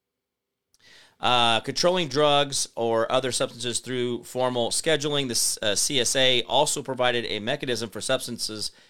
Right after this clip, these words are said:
to be controlled, added to, or transferred between schedules, or decontrolled, removed from control. Uh, the process for the, these actions is found in Section two oh one of the Act.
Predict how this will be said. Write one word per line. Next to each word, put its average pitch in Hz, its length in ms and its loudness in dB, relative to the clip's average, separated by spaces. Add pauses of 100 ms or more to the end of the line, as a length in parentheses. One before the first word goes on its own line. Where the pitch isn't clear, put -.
(160)
to 135 80 -10
be 135 120 0
controlled, 127 760 2 (580)
added 123 440 2
to, 131 320 -2
or 110 120 -2
transferred 127 540 0
between 117 340 -6
schedules, 123 580 0
or 110 340 0
decontrolled, 107 1200 -2
removed 123 380 -2
from 123 100 -10
control. 101 580 0 (380)
Uh, 107 220 2
the 107 80 0
process 143 640 2
for 113 160 -6
the, 127 440 -2
these 123 280 -4
actions 123 560 -2
is 101 160 -4
found 120 380 -2
in 104 240 -6
Section 110 440 -2
two 139 240 -4
oh 131 80 4
one 104 500 -2 (540)
of 104 600 2
the 107 180 -8
Act. - 540 -2